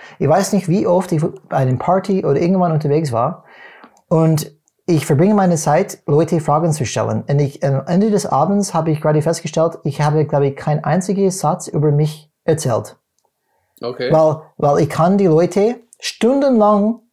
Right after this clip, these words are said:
Speaker 1: unterhalten und die unterhalten über sich. Und was die machen. Und was es die interessiert. Und es ist okay, aber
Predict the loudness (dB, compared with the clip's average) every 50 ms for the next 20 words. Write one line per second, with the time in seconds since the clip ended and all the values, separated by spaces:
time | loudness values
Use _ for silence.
0 | _ _ _ _ _ _ _ _ _ _ _ _ _ _ 0 0 2 2 2 2
1 | 2 2 2 0 0 0 0 0 0 -2 0 2 2 4 4 4 2 2 2 2
2 | 2 2 2 2 2 2 0 0 -2 -4 -6 -8 -12 -20 _ _ _ _ _ _
3 | _ _ _ _ _ _ _ _ _ _ 0 2 2 4 2 2 2 0 0 0
4 | 0 -2 -6 -8 -12 -14 -14 _ -4 0 2 2 2 2 0 -2 -4 -2 -2 -2
5 | -2 -2 -2 -2 -2 -2 -2 -4 -2 0 0 0 0 0 0 0 0 0 0 2
6 | 2 2 2 2 2 0 0 2 2 2 0 -2